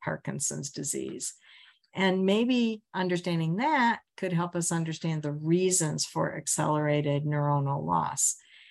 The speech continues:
And some of the things we've learned are that exposures to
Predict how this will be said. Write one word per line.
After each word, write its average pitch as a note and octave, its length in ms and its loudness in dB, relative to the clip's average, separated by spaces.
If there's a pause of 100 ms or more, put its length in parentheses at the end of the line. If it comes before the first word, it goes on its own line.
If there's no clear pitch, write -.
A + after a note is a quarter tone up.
(220)
And G#3+ 200 2
some C4 220 2
of D#4+ 80 4
the F4+ 120 4
things C4+ 280 2
we've D4 260 2
learned E3 540 0 (100)
are F3+ 440 4
that E3+ 180 2
exposures C#4+ 840 0
to - 200 -8